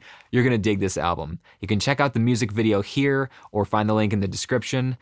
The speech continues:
uh, for When the World, the title track. And if you're into it, enjoy the whole thing on SoundCloud on us.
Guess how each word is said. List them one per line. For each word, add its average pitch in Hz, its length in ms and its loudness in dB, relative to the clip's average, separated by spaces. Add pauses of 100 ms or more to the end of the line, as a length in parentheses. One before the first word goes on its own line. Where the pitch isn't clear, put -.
(300)
uh, 95 160 2
for 101 160 -2
When 113 200 4
the 110 80 2
World, 104 360 2
the 98 40 -6
title 101 300 0
track. 110 400 -4
And 135 100 0
if 160 120 -2
you're 208 140 0
into 254 240 -2
it, 220 180 -2
enjoy 175 320 2
the 208 80 -2
whole 208 200 0
thing 190 240 -4
on 170 100 0
SoundCloud 131 600 0
on 131 220 0
us. - 400 -4